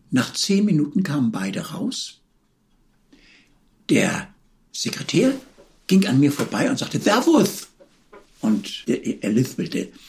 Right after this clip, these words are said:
sehr stark und deswegen, äh, wenn ich ihn, äh, zitiere, dann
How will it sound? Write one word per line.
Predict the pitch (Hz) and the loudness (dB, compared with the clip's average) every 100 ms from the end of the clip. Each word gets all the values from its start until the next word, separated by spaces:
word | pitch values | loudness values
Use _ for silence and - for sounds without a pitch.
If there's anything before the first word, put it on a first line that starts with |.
| - | -16
sehr | - - 190 | -10 -6 -6
stark | - - 92 - | -6 -6 -4 -2
und | 196 | -2
deswegen, | 98 - 120 - 95 - | -4 -4 -4 -2 -2 -4
äh, | 95 95 | -6 -4
wenn | 98 | -4
ich | 95 - | -4 -2
ihn, | 110 110 110 - | 2 4 2 0
äh, | - 95 - - - | -6 -6 -8 -20 -12
zitiere, | - 107 - 123 117 135 | -6 -4 2 2 2 -2
dann | 95 120 | -2 -4